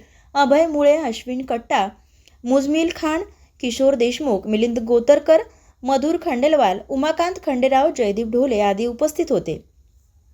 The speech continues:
सोमवार दिनांक पंचवीस डिसेंबर रोजी सकाळी दहा वाजता सिव्हिल लाईन परिसरातील आकाशवाणी समोरील जिल्हा परिषद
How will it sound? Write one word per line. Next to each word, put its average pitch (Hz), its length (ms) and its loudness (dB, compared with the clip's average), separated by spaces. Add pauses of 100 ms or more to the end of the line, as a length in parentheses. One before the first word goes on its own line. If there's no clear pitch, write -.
(560)
सोमवार 311 440 4
दिनांक 285 340 -4
पंचवीस 240 480 -2
डिसेंबर 302 380 2
रोजी 320 220 0
सकाळी 262 340 -2
दहा 254 280 0
वाजता 320 340 2 (420)
सिव्हिल 320 380 2
लाईन 339 220 4
परिसरातील 269 540 -2
आकाशवाणी 262 640 -2
समोरील 247 500 2 (400)
जिल्हा 285 280 4
परिषद 330 360 2